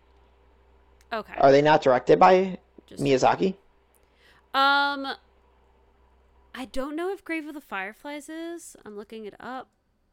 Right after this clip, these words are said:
Speaker 2: I just assumed all the Ghibli movies were directed by him.
Speaker 1: I think, no, no. That's,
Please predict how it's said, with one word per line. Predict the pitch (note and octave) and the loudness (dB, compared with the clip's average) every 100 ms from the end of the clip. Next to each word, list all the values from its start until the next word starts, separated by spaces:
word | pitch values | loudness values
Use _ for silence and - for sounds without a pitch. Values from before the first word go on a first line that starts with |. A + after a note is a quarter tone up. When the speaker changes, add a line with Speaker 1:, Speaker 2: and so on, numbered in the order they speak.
| _ _ _ - - | _ _ _ -20 2
Speaker 2:
I | C3 | 4
just | D3+ G#3 | 6 4
assumed | G#3+ - D3+ C3+ | 0 2 2 4
all | - C3 | 6 8
the | B2 | 6
Ghibli | B2+ C3+ G#2 B2 | 2 2 2 2
movies | A#2 A2 G#2+ - | 2 2 0 2
were | G#2+ | 0
directed | G#2 G2 F#2+ - - | 2 2 0 0 0
by | - - | 0 0
him. | - - - _ _ _ _ _ _ _ _ _ _ _ | -4 -8 -14 _ _ _ _ _ _ _ _ _ _ _
Speaker 1:
I | A#3 C4+ B3 _ | -12 -10 -10 _
think, | C4 - - | -12 -10 -6
no, | A#3+ B3+ _ - | -4 -4 _ -12
no. | A3 F#3 - _ _ _ _ | -8 -8 -12 _ _ _ _
That's, | G#3 G3+ - | -6 -6 -10